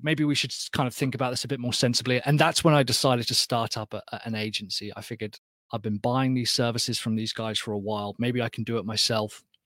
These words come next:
And that would have been about twenty twelve. And then twenty sixteen,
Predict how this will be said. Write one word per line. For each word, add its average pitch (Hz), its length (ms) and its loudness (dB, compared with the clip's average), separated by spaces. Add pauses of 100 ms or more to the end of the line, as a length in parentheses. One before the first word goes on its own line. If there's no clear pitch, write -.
(100)
And 117 100 -2
that 123 120 0
would 120 100 2
have 110 80 -2
been 117 100 2
about 113 360 2 (180)
twenty 135 640 2
twelve. 190 680 2 (120)
And 117 120 2
then 113 120 2
twenty 147 300 4
sixteen, 165 800 6